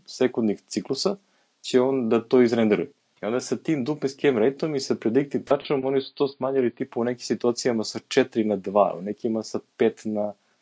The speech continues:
a, na dva. A, i sad kad ovo ovako još du-, dupliraju, praktično ćeš ti dobiti ono, a,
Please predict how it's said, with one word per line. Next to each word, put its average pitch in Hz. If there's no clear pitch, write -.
a, 101
na 101
dva. 101
A, -
i -
sad -
kad 120
ovo 135
ovako 123
još 117
du-, 123
dupliraju, 135
praktično 120
ćeš -
ti 139
dobiti 131
ono, 127
a, 110